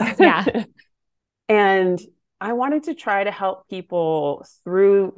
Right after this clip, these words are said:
Speaker 1: physicality tap into that, that stress relief, that, um, like, singular focus, and then having something they could be proud of.
Speaker 2: Mm.
Speaker 1: And I had, I came to more mindset coaching stuff and, and, and, um,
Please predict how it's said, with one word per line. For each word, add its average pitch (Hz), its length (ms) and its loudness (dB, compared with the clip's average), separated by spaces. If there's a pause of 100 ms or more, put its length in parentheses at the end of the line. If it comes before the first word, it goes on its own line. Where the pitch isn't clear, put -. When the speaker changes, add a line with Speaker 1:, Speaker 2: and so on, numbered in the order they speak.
Speaker 1:
physicality 165 1000 -2
tap - 280 -6
into 285 260 -4
that, 139 240 -6
that 139 200 -10
stress - 400 -8
relief, 135 540 -4
that, 123 360 -2 (400)
um, 131 580 -4 (720)
like, 147 360 -4
singular 160 600 -2 (180)
focus, 151 580 -6
and 175 180 -6
then 170 80 -6
having 170 300 -8
something 180 320 -8
they 160 120 -8
could 160 160 -12
be 143 140 -10
proud 117 460 -2
of. 262 380 0 (560)
Speaker 2:
Mm. 170 40 -2
Speaker 1:
And 160 560 2 (140)
I - 60 -12
had, 165 480 -4
I 160 340 -4
came 180 380 -4
to 165 140 -8
more 143 200 -4
mindset 139 400 -6
coaching 147 380 -8
stuff 143 380 -4
and, 135 320 -4
and, 131 400 -8
and, 131 560 -8
um, 123 560 -8